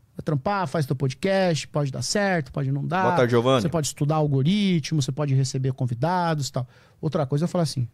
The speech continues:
Speaker 1: bicho, desce o cacete que uma hora vai dar certo, hein? Ca-, sabe,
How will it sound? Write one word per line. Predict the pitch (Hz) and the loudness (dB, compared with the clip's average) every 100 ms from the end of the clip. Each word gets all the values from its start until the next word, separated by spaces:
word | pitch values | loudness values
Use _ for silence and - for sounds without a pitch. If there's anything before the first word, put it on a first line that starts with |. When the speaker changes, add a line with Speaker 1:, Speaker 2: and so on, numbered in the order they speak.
| - | -4
Speaker 1:
bicho, | 131 - 165 120 - _ | -4 0 -2 -2 -10 _
desce | 123 127 135 - | -6 -2 -2 -4
o | |
cacete | 143 127 147 - | -4 -4 -4 -4
que | 196 | 0
uma | 180 | 2
hora | 123 104 170 | 0 0 -2
vai | 240 | -2
dar | 427 | -2
certo, | - 247 226 240 | 0 -2 0 -2
hein? | 233 - _ _ _ _ _ - | -4 -8 _ _ _ _ _ -10
Ca-, | - - - _ _ _ - | -10 -10 -18 _ _ _ -6
sabe, | 233 156 | -4 -2